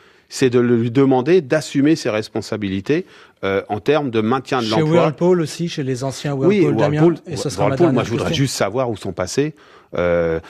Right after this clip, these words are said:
Speaker 1: les, les sommes versées par Whirlpool pour le, pour le, pour la poursuite du site et les, les sommes versées, quatre virgule cinq millions versées par l'État, quand on nous dit qu'aujourd'hui, euh, euh, il y a, il y a pas d'activité, enfin, en tout cas, il y a, sur le site, il y a une cessation, euh, d'activité qui est annoncée.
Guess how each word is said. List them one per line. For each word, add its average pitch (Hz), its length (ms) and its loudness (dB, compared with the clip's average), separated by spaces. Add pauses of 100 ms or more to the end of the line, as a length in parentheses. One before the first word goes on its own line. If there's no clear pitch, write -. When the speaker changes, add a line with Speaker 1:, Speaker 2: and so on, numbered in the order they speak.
(140)
Speaker 1:
les, 95 180 -2
les 101 180 0
sommes 110 240 -2
versées 104 320 -2
par 90 200 -4
Whirlpool 95 500 0
pour 92 200 -4
le, 85 200 -2
pour 95 180 -6
le, 87 120 -4
pour 90 160 -6
la 82 100 -4
poursuite - 380 -8
du 90 100 -8
site 165 300 -4
et 98 80 -2
les, 92 100 -2 (160)
les 87 240 -6
sommes 117 280 -4
versées, 101 360 -4
quatre 107 160 -4
virgule 98 300 -6
cinq - 240 -8
millions 107 260 -2
versées 113 300 -4
par 85 160 -4
l'État, 95 360 -4 (360)
quand 98 180 -8
on 101 40 -2
nous 92 120 -2
dit 143 140 -4
qu'aujourd'hui, 98 600 -2
euh, 76 200 -4 (340)
euh, 82 480 -4
il 87 140 -4
y 85 80 -2
a, 80 160 -4
il 85 120 -6
y 82 80 -6
a 80 60 -8
pas 98 140 -6
d'activité, 92 640 -2
enfin, - 160 -8
en 78 100 -8
tout - 100 -16
cas, 113 120 -2
il 104 60 -2
y 80 40 -2
a, 73 120 -6 (220)
sur - 220 -8
le 95 80 -2
site, 127 240 -6
il 95 40 0
y - 20 0
a - 20 -2
une 80 60 -6
cessation, 104 580 -4
euh, 80 320 -6
d'activité 85 480 -4
qui - 120 -6
est 78 40 -2
annoncée. 120 380 -2